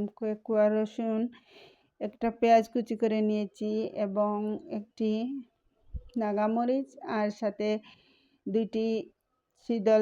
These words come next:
দিয়ে দেব। দিয়ে আমি ভর্তাটা করে নেব। প্রতিদিন কি আর মাছ মাংস খেতে ভালো লাগে? প্রতিদিনকার রান্নায় হোক, মাছ অথবা মাংস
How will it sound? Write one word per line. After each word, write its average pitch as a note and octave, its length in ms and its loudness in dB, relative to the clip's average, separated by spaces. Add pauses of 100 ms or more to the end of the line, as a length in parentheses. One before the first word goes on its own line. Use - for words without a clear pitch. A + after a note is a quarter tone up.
(120)
দিয়ে G#3+ 220 2
দেব। G3 220 -2 (360)
দিয়ে G#3 220 0 (100)
আমি G#3 240 0
ভর্তাটা G3+ 460 -2 (120)
করে G#3+ 240 0
নেব। G3+ 240 -4 (800)
প্রতিদিন A3+ 500 -2
কি A#3+ 140 -4
আর G#3+ 140 2 (100)
মাছ G#3 160 -2 (100)
মাংস G#3 260 -4 (140)
খেতে G3 260 -6 (100)
ভালো G3 260 -2
লাগে? F#3 320 -6
প্রতিদিনকার G#3+ 760 0
রান্নায় G3+ 480 0
হোক, G#3 180 -2 (680)
মাছ F#3+ 260 0 (180)
অথবা G3 380 -2
মাংস G3+ 360 0